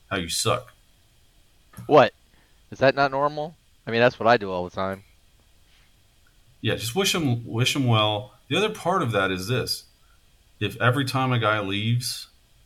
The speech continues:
Speaker 1: we just go in and go hard at him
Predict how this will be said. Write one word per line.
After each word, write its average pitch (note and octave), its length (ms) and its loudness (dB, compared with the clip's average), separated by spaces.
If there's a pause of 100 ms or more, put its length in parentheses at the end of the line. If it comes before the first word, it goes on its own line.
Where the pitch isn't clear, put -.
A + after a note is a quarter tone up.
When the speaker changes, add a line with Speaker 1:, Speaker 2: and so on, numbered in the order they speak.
(280)
Speaker 1:
we G2 420 -4
just F#2 280 -10 (260)
go G2 240 0
in G2+ 240 0
and F2 180 -4
go F#2+ 140 -4
hard F#2+ 260 -2
at G#2 100 0
him A#2+ 300 0